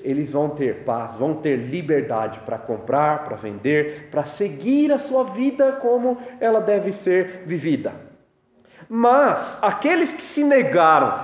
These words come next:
a receber essa marca, eles tiveram então a sua liberdade podada, tirada.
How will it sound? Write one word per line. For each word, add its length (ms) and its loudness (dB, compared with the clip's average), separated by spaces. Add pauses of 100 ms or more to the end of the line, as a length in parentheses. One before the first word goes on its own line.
a 80 2
receber 800 2
essa 200 4
marca, 600 2
eles 180 2
tiveram 340 2
então 220 2
a 60 2
sua 220 0
liberdade 720 2 (160)
podada, 720 0
tirada. 640 -2